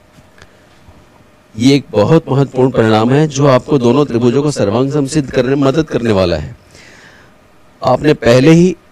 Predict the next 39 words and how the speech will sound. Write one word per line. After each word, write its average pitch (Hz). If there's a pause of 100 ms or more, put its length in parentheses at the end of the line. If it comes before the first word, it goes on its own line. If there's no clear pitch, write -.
एबी 147
के 160
बराबर 139
डीपी 131
की 127
रचना 107
की 87
थी 135 (540)
और 117 (160)
एसी 156
के 160
बराबर 127 (380)
डीक्यू 147
की 135
रचना 98
की 90
थी, 185 (300)
और -
अभी 143
आप 185
सिद्ध 156
कर 120
रहे 113
हैं 156
कि 170
जो 165 (300)
पीक्यू 175
है 123
वो 160
बीसी 147
के 170
बराबर 180
है, 95 (380)
यानी 131
बीसी 139 (360)
पीक्यू 156
के 196
बराबर 190
है। 110